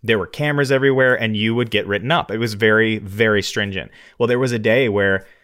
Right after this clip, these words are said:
I was running late, and I just surrendered and said, "You know what? I'm gonna get there in perfect timing, and it's perfectly fine." I arrived over two hours late 'cause there was traffic, there were accidents, all sorts of stuff. And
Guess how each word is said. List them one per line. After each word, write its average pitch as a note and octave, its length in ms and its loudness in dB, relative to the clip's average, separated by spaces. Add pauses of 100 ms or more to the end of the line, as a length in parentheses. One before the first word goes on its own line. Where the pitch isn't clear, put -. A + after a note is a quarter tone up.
(280)
I A2 120 0
was A2+ 180 -4
running G#2+ 280 -4
late, A2 540 -2
and G2+ 400 -6 (140)
I G#2+ 160 -2
just A#2 340 -6
surrendered C3+ 400 0
and B2+ 80 -6
said, D3 140 -4
"You G3+ 80 0
know A3 60 2
what? G#3+ 180 2
I'm F#3+ 60 -2
gonna F#3+ 140 0
get E3+ 160 -2
there D#3+ 120 0
in D3+ 60 -4
perfect C#3 280 -8
timing, A2+ 260 -4
and A2 80 -4
it's G#2+ 100 -10
perfectly A2+ 400 -8
fine." G2+ 380 -4
I C3+ 140 -6
arrived A#2+ 580 -2 (200)
over D3 280 2
two C3+ 220 -4
hours G#2+ 320 -2
late G#2+ 360 -6
'cause F#2+ 160 -8
there F#2+ 140 -4
was D#2 140 -12
traffic, C3 420 -4
there F#2 100 -4
were D2+ 140 -8
accidents, A#2 440 -4
all G#2+ 100 -2
sorts - 260 -8
of A2 60 -8
stuff. G2+ 280 -2 (440)
And B2 260 -2